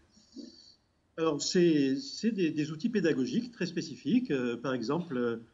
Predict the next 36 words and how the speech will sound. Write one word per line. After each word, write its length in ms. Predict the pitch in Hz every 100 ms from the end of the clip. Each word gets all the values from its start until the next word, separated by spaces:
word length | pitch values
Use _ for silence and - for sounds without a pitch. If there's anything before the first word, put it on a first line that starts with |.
| _ -
une 120 | 165
de 100 | 143
nos 100 | 143
collègues 380 | 147 135 175 185
qui 80 |
s'appelle 320 | - 135 139 135
Alice 200 | 139 131
Dormoy, 420 | 131 127 143 214
qui 340 | - 135 123
est, 160 | 120 113 113 - _ _ _ 120
euh, 160 | 120
qui 140 | 113 147
dirige 420 | 147 151 170 131
le, 480 | 127 127 117 117 120
le, 220 | 127 139
le 120 | 127
site, 440 | - 190 175 -
euh, 320 | 135 123 120 113
de, 340 | 117 113 113
de 240 | 107 110 104
Mélodis. 400 | 135 131 131 247
Si 180 | - -
vous 80 | 131
pouvez, 400 | - 117 131 139
si 140 | 139
vous 80 | 123
voulez 180 | 123 127
aller 140 | 117
jeter 240 | 107 127
un 100 | 127
œil, 120 | 135 127
il 60 |
y 40 | 110
a 60 | - _ _
plein 160 | 190 202
de, 280 | 143 131